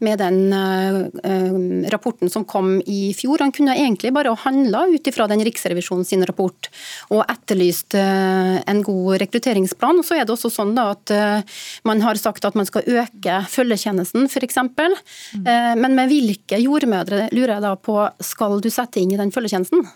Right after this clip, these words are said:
Speaker 2: Jo, det er jo blant annet at vi tar vare på dem som jobber i tjenesten, at vi sørger for at det er flere som får jobbe heltid, eh, og så at vi sørger for å utdanne flere. Fordi det å styrke følgetjenesten, det er vi også veldig opptatt av.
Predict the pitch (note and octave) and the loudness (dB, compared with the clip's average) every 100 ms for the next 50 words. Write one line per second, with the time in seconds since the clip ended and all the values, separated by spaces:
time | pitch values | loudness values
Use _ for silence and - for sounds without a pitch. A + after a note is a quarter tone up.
0 | _ _ - F#3+ G3 C4+ B3 G#3 A#3 G3+ | _ _ -6 -6 -4 -4 -2 -2 -4 -6
1 | D#3 G#3 G#3+ A#3+ A#3+ B3 A#3 G#3+ B3+ - | -8 -10 -6 -6 -4 -4 -2 -2 -2 -4
2 | - G#3+ B3 B3+ A#3+ A#3+ A#3 E3+ F3 G3+ | -8 -8 -6 -4 -4 -2 -2 -2 -4 -4
3 | G3 A3 G#3+ E3+ - G#3 D3+ - C#4+ B3+ | -2 -2 -2 -4 -4 -4 -4 -4 -4 -2
4 | B3+ B3+ G#3 F#3 G#3 G#3+ G3+ G3+ E3 E3+ | -2 -2 0 -2 -2 -4 -2 -2 -2 -2
5 | G3 G3+ G#3 G#3 G3+ G3 G3+ D#3 F3 F#3+ | -2 0 0 0 -2 -2 0 -2 -2 -2
6 | F3+ E3+ D#3 - - C#4+ D4+ F#3+ - A#3+ | -2 0 -2 -4 -2 0 -2 -6 -6 -2
7 | A#3+ C4 B3 G#3+ G#3 G#3 G3 E3+ F#3+ - | -2 -2 -4 -4 -2 -2 -2 -2 -2 -2
8 | - F#3+ D#3 - C#3+ E3+ F#3+ C#3 E3 G3 | -2 0 -2 -2 -2 -2 -2 -2 -2 -4
9 | - G#3+ G#3+ A3 A#3 - B3 A3+ B3+ G#3 | -2 0 0 0 -2 -2 -4 -2 0 0
10 | F#3+ E3+ F3 C#4+ F#4 B3 - - - G3 | 0 -2 -2 0 0 -2 -8 -18 -2 0
11 | A3 G#3+ - - F#3 E3 F#3 - C3 D#3+ | 0 -4 -8 -6 -2 -2 -2 -4 -4 -4
12 | D#3+ - - - - | -6 -8 -10 -10 -12